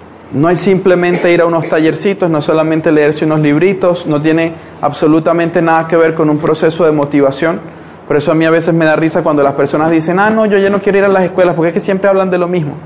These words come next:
De motivar y de no sé qué, y de, y de, y del éxito y no sé qué más. Y realmente no has entendido. Esto tiene una ciencia, tiene una ciencia del hacer. Estás, si lo quieres ver de alguna manera,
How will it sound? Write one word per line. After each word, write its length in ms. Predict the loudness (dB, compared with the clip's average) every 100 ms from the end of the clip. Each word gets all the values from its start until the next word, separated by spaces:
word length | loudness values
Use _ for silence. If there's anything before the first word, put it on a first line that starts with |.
| -20 -20 -20 -20 -20 -20 -20 -20 -20 -4
De 160 | 0
motivar 680 | 2 0 0 2 2 2 0
y 100 | -4
de 160 | -4 -4
no 140 | -4
sé 160 | -4 -4
qué, 320 | 0 0 0
y 100 | 0
de, 260 | 0 0 -2 -10 -12 -4
y 120 | 0
de, 220 | 2 2
y 80 | 2
del 240 | 2 2
éxito 540 | 2 0 -2 -4 0 0
y 60 |
no 100 | 2
sé 140 | -2 -2
qué 140 | -2
más. 260 | 0 0 0
Y 60 | -4 -12 -18 -18 -6
realmente 420 | -2 0 -2 -2
no 80 | -2
has 80 | -2
entendido. 440 | 0 0 2 2 -2 -4
Esto 320 | -4 0 -2
tiene 360 | -2 -4 -2 -6 -8 -18 -20 -6
una 180 | -2 0
ciencia, 640 | 0 0 2 0 0 -2 -2
tiene 260 | -2 -2
una 140 | 0 -2
ciencia 440 | -2 -2 0 0
del 140 | 2
hacer. 380 | 0 0 -2 -2 -6 -16 -20 -20 -20 -20 -20 -20 -20 -4
Estás, 640 | -4 0 0 -2 -6 -18 -20 -20 -12
si 120 | -2
lo 140 | 0 0
quieres 260 | 2 2
ver 140 | 2 2
de 80 | 2
alguna 300 | 2 0 0
manera, 480 | 0 0 0 0